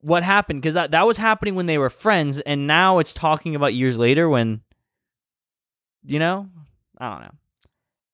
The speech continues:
Years after, when they meet again just by pure accident, they decide to live together until Fred will find himself somewhere to go,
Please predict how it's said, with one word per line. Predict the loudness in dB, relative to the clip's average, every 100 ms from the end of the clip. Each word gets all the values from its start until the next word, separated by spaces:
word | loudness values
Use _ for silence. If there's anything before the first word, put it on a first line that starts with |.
| _ _ _ _ _ _ _ _ -10
Years | -2 -2 2
after, | 0 0 0
when | -2
they | 0
meet | 0 0
again | 0 0
just | 0
by | 0
pure | 0 0 2
accident, | 2 0 -6 -6
they | -4
decide | 0 0
to | 0
live | 0 0
together | 2 2 2 0
until | 0 -4
Fred | -2 0 0
will | -2
find | -2 -2 -2
himself | -4 -4 -4
somewhere | -6 -8 -8
to |
go, | -2 0 -2